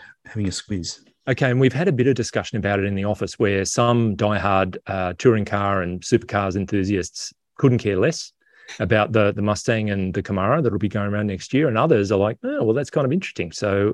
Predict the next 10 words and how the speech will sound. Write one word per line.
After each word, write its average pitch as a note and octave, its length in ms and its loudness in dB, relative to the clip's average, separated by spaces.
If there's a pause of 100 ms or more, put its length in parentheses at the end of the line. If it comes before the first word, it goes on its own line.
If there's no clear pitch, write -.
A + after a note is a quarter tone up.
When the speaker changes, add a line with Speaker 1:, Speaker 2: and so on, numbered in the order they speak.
Speaker 2:
um, A2+ 240 2 (460)
we'll, C3+ 160 10
we'll A#2 240 6
see A2+ 160 4
where G2+ 140 8
it G2 60 0
goes. C3+ 240 2
Time G#2 180 -2
will F2 60 -4
tell. C#3 280 -2